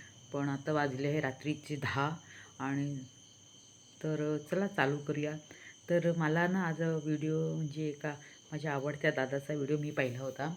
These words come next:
आणि जाम हसली मी, एवढी जाम हसली की ह्या दादाने, तुम्हाला माहीत नाही किती किती कांड केलेत. मी म्हणजे सांगू नाही शकत, मी कोणाला सांगितले सुद्धा न-, नाव नव्हतं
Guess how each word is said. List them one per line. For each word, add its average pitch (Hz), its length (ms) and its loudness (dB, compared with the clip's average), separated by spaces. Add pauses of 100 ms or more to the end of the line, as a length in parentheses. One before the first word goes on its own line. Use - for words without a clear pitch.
(480)
आणि 147 640 -2
जाम 160 300 4
हसली 151 360 0
मी, 139 180 6
एवढी 139 320 2
जाम 151 220 4
हसली 156 400 0 (540)
की 151 100 0 (160)
ह्या 143 240 -6
दादाने, 147 360 0
तुम्हाला 165 320 0
माहीत 131 320 -4
नाही 180 220 0
किती 180 280 -2
किती 185 200 -2 (220)
कांड 135 260 -4 (100)
केलेत. 135 280 -4 (520)
मी 165 140 -2
म्हणजे 170 220 -2
सांगू 147 460 -2
नाही 180 140 4
शकत, 170 360 -2 (680)
मी 180 80 2
कोणाला 190 400 6
सांगितले 196 600 2
सुद्धा 185 480 4
न-, 196 260 8
नाव 165 380 2
नव्हतं 160 500 4